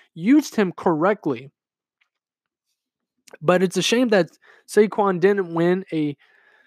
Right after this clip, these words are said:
national championship in, in college, but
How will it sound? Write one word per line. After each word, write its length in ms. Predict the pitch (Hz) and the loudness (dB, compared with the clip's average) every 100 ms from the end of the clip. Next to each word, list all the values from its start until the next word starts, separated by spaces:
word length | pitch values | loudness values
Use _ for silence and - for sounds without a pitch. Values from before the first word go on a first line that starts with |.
| _ | _
national 360 | 180 185 196 170 | -2 -2 0 -2
championship 540 | 190 180 160 - 190 | 0 0 0 0 0
in, 200 | 175 156 | 0 -6
in 280 | 156 156 143 | -6 -10 -10
college, 500 | - 175 185 190 160 | -2 0 0 -2 -2
but 260 | 185 185 | 0 0